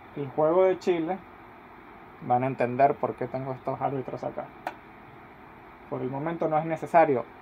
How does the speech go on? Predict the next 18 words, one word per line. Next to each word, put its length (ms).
Hablando 380
de 80
los 160
árbitros 560
contra 280
Ecuador, 400
muy 180
importante. 540
Como 260
ellos 180
hacen 280
mucho 400
ese 200
toque 340
que 100
les 140
estoy 240
explicando 540